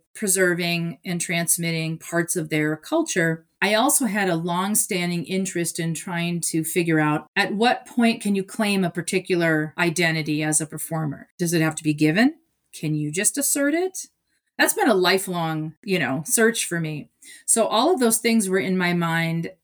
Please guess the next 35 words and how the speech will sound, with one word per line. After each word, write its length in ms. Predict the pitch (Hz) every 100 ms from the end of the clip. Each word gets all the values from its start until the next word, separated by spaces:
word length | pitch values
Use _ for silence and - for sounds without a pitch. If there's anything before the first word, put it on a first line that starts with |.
| -
and 160 | 185
also 380 | 190 240 269 294
the 140 | 226 185
role 300 | 185 196 196
of 160 | 165
gender 460 | 147 170 185 170 156
in 140 | 151
all 260 | 147 147 147
of 180 | 147 151
that. 300 | 135 127 -
What's 440 | 170 196 220 -
at 180 | 247 220
stake 340 | - 196 190
for 200 | - 185
women 720 | 180 247 302 220 180 170 170 - - _ _ _
in 420 | 185 180 180 175 175
performing 800 | 196 185 - 180 175 160 156 160
some 260 | - 170
of 100 | 160
these 220 | 160 156
traditions? 840 | - 165 151 147 - - - - - _ _ _ -
And 200 | 190 185
so 380 | - 185 180
I 140 | 160 190
was 240 | 208 -
framing 420 | - 247 262 254
all 280 | 233 196 214
of 80 | 196
that 160 | 185 175
in 120 | 175
terms 320 | - 185 175
of 380 | 175 160 - - -
dance, 500 | 165 151 143 - -
folk 280 | - 165 -
dance. 460 | 143 156 - -